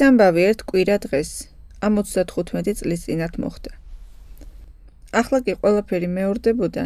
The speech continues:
და თვალწინ მიდგებოდა. ის გორაკიც და ქალაქიც.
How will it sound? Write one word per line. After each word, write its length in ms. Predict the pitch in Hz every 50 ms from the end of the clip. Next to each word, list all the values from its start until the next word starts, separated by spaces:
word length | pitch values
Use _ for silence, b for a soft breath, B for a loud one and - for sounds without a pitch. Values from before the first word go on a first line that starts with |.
| 180
და 120 | 208 233 233
თვალწინ 420 | 240 - 226 196 185 - - 208 208 185
მიდგებოდა. 600 | 175 170 - - - 175 - - 240 233 - - - - - - - - - - - - - - - -
ის 140 | - 220 -
გორაკიც 520 | - - 208 208 202 202 - - 170 - -
და 120 | - 220 220
ქალაქიც. 540 | - - 202 175 170 - - - - - -